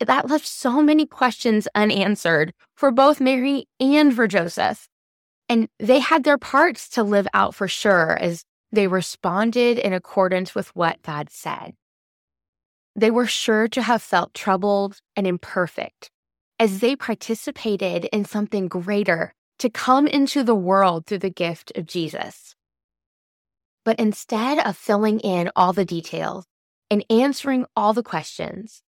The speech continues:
God simply reminded them, "I am with you." As we enter into the Christmas season, with all that may be hard and holy ahead, let's ask him to do the same for us today.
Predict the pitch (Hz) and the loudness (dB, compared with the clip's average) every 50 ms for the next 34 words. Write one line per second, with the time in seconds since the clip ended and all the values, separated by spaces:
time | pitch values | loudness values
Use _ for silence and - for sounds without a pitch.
0 | _ _ _ _ _ _ - - 202 185 214 220 - - 233 220 202 - 226 202 | _ _ _ _ _ _ -6 -4 0 0 0 0 -2 -2 -2 -2 0 0 -2 -2
1 | 196 190 180 175 160 160 160 160 165 - - 151 151 175 190 _ _ _ _ _ | -2 -2 -2 -2 -2 -4 -4 -8 -10 -12 -12 -16 -14 -16 -18 _ _ _ _ _
2 | _ _ _ _ _ _ _ _ - 180 175 170 160 156 151 156 156 - - - | _ _ _ _ _ _ _ _ -6 -4 -4 -4 -4 -4 -6 -8 -10 -12 -14 -16
3 | - - 196 202 _ _ _ _ _ _ _ _ _ _ _ _ _ _ _ _ | -16 -14 -14 -16 _ _ _ _ _ _ _ _ _ _ _ _ _ _ _ _
4 | _ _ _ _ _ _ _ _ _ _ _ _ _ _ _ _ _ _ _ - | _ _ _ _ _ _ _ _ _ _ _ _ _ _ _ _ _ _ _ -2
5 | - 214 185 196 202 208 247 294 311 302 - 180 170 165 160 - 165 151 - 160 | -2 0 0 0 -2 -2 0 0 0 -2 -2 -4 -6 -6 -6 -6 -6 -6 -6 -6
6 | 151 143 135 143 147 - - - 180 170 175 - - 190 - - - 170 160 - | -8 -8 -10 -12 -16 -16 -12 -10 -8 -8 -8 -8 -8 -8 -8 -8 -10 -10 -10 -10
7 | - 156 147 151 - 156 156 175 180 190 _ _ _ _ _ _ _ - 214 196 | -10 -10 -10 -10 -12 -14 -14 -14 -14 -16 _ _ _ _ _ _ _ -4 -4 -4
8 | - - - 214 220 226 226 233 240 247 240 233 - 214 196 190 190 175 180 180 | -4 -2 2 4 4 4 4 4 2 2 0 -2 -2 -2 -4 -4 -4 -4 -6 -8
9 | 170 - - - 214 202 202 208 214 214 214 - - 214 214 196 - 190 175 175 | -10 -8 -4 -2 0 0 2 2 2 0 -2 -2 -4 -6 -6 -6 -4 -4 -4 -2
10 | 180 190 208 - - - - 156 151 151 - - - _ _ _ _ _ _ _ | -2 -2 -4 -4 -6 -6 -6 -8 -10 -10 -12 -16 -18 _ _ _ _ _ _ _
11 | _ - 233 220 - - - 214 196 202 208 - - - 233 240 233 - 247 196 | _ 0 0 0 0 -2 -4 -2 -2 -2 -2 -6 -10 -4 -4 -4 -2 -4 -6 -6
12 | - 190 170 160 160 160 - - 185 196 185 - - 165 151 151 156 160 - - | -4 -4 -2 -2 -2 -4 -6 -6 -6 -6 -6 -6 -6 -6 -4 -4 -6 -6 -6 -6
13 | 170 - - 139 139 - - - - - 151 - 147 - - - - - | -6 -4 -4 -6 -6 -8 -12 -16 -10 -10 -8 -8 -8 -10 -12 -16 -20 -20